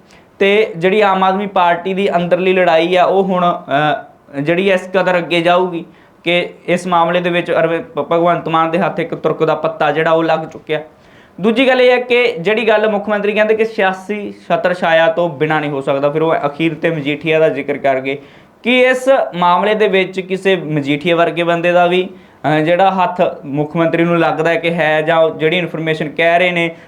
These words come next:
ਜਾਂ ਜਿੰਨੇ ਜ਼ੋਰ ਦੇ ਕੇ ਉਹ ਕਹਿ ਰਹੇ ਨੇ ਕਿ, ਕਿ ਉਹ ਵਿਕਰਮ ਮਜੀਠੀਆ ਨੂੰ ਵੀ ਟੰਗਣ ਦੀ ਕੋਸ਼ਿਸ਼ 'ਚ ਨੇ? ਹੁਣ ਇਹ, ਅ, ਜਿਹੜੀ ਆ ਹਾਲਾਤ ਨੇ, ਅ, ਪਰ ਇਹਦੇ 'ਤੇ ਮੈਂ ਇੰਨਾ ਕੁ ਦੱਸ ਸਕ-, ਕਹਿ ਸਕਦਾ ਕਿ ਇਹ 'ਤੇ ਬਲੈਕਮੇਲਿੰਗ ਹੋ ਸਕਦੀ ਹੈ।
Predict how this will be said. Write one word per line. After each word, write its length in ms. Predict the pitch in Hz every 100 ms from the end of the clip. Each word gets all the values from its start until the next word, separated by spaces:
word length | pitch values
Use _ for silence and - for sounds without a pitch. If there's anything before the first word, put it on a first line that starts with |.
| -
ਜਾਂ 80 | 165
ਜਿੰਨੇ 320 | 165 185 196
ਜ਼ੋਰ 400 | 156 147 190 202
ਦੇ 180 | 196 196
ਕੇ 140 | 190
ਉਹ 160 | 196 190
ਕਹਿ 160 | 175
ਰਹੇ 120 | 175 180
ਨੇ 140 | 160
ਕਿ, 180 | 147 185
ਕਿ 140 | 196
ਉਹ 60 | 190
ਵਿਕਰਮ 320 | 160 175 170
ਮਜੀਠੀਆ 400 | 170 175 175 190
ਨੂੰ 120 | 190
ਵੀ 60 | 190
ਟੰਗਣ 300 | 190 180 180
ਦੀ 100 | 180
ਕੋਸ਼ਿਸ਼ 380 | 180 175 170 165
'ਚ 100 | -
ਨੇ? 140 | 165 160 - - - -
ਹੁਣ 120 | 208
ਇਹ, 160 | 233 254
ਅ, 500 | - - 156 160 160
ਜਿਹੜੀ 280 | 185 202 196
ਆ 120 | 220
ਹਾਲਾਤ 440 | 214 165 127 110
ਨੇ, 80 | 104
ਅ, 800 | - - - _ - 175 180 196 - -
ਪਰ 240 | 214 208 202
ਇਹਦੇ 160 | 214
'ਤੇ 120 | 240
ਮੈਂ 140 | 233 220
ਇੰਨਾ 200 | 214 214
ਕੁ 60 |
ਦੱਸ 220 | 185 170 165
ਸਕ-, 220 | 175 -
ਕਹਿ 180 | 180 196
ਸਕਦਾ 360 | 196 175 185
ਕਿ 160 | 185 196
ਇਹ 200 | - 202
'ਤੇ 180 | 202 233
ਬਲੈਕਮੇਲਿੰਗ 800 | 143 156 175 190 185 175 160 127
ਹੋ 140 | 117
ਸਕਦੀ 360 | 110 - - -
ਹੈ। 160 | 71